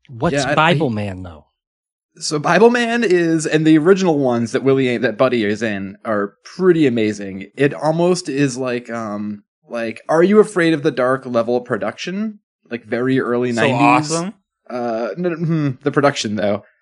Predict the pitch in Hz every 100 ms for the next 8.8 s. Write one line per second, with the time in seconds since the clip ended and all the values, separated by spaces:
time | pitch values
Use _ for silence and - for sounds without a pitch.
0 | _ - 131 123 123 185 170 - 208 180
1 | 139 131 127 120 120 113 135 135 127 123
2 | 110 110 127 107 147 156 135 113 104 101
3 | 104 113 110 110 123 120 120 135 120 120
4 | 113 113 113 107 104 104 117 104 92 101
5 | 110 127 127 156 156 156 131 120 127 131
6 | 127 123 123 131 127 123 120 117 101 107
7 | 104 110 113 - - 104 104 87 85 110
8 | 104 117 113 120 123 123 131 135